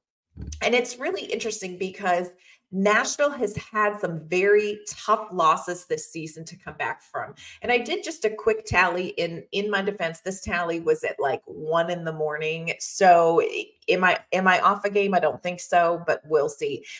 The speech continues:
There were fourteen games this regular season where Nashville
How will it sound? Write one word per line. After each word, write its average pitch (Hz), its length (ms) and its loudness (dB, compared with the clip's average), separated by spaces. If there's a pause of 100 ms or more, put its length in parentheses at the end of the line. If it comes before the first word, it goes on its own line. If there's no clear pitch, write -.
There 202 120 4
were 185 60 4
fourteen 233 600 2
games 139 540 -2 (160)
this 185 400 0
regular 180 340 2
season 151 380 -6
where 151 140 2
Nashville 165 600 0